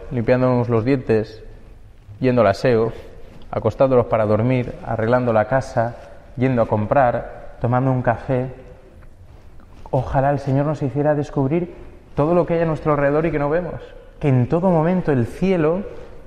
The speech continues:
nos acompaña y lo hace de una manera especial a través de los ángeles custodios. Gracias, Señor, haznos pequeños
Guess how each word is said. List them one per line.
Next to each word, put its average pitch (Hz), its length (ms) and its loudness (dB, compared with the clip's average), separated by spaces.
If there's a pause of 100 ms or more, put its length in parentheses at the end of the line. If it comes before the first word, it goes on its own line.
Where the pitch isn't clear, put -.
(120)
nos 135 180 0
acompaña 139 640 0 (600)
y 135 80 2
lo 123 120 6
hace 139 200 0
de 135 80 4
una 135 120 2
manera 143 240 2
especial 151 640 -2 (520)
a 120 80 -2
través 127 600 0 (480)
de 127 80 0
los 113 160 -2
ángeles 123 460 -6
custodios. 107 560 -12
Gracias, 120 320 0
Señor, 131 400 0 (1040)
haznos 127 360 0
pequeños 143 680 0